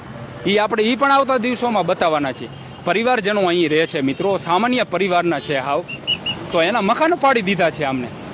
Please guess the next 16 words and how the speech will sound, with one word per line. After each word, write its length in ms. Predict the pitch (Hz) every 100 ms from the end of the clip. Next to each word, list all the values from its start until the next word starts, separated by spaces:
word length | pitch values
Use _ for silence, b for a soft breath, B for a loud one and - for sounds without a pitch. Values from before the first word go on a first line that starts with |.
| -
તો 100 | 190
ત્યાં 300 | 180 233 233
તમારો 280 | 247 262
પાવર 320 | 254 254 277 262
બતાવો 360 | 254 285 294
ને, 120 | 294
તમને 280 | 285 254 254
ખબર 280 | 214 240 262
પડે 260 | 220 262 262 - - - - - - - - -
કેમ 200 | - 254
ઈ 60 | 247
તમને 280 | 240 247 240
કંઈ 120 | 240
આપી 280 | 226 233 247
દે 200 | 247 254
છે? 160 | 247